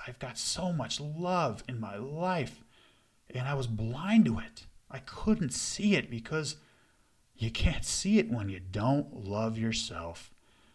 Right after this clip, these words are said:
So I had to first fall in love with myself night one, which continued through the rest of the nights before I was able to see the love, the warmth, and colors in my life.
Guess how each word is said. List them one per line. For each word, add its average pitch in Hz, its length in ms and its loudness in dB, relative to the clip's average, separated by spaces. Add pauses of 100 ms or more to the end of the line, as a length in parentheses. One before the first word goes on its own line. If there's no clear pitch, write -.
(260)
So - 160 -6
I 123 40 0
had 117 80 -2
to 113 60 -2
first 170 560 0
fall 117 280 2
in 104 100 0
love 107 140 2
with 101 100 -4
myself 131 640 -4
night 98 300 -2
one, 143 420 -2
which 117 220 -2
continued 110 1000 0
through 110 140 -2
the 98 100 -2
rest 95 300 -6
of 110 80 -4
the 123 40 -2
nights 151 300 -4
before 175 480 0
I 165 60 4
was 151 220 0
able 139 260 -2
to 107 120 -6
see - 240 -2
the 104 120 -2
love, 147 480 0 (600)
the 113 100 -4
warmth, 127 560 4
and 90 160 2
colors 151 540 -2
in 120 200 -4
my 98 140 -2
life. 92 520 -6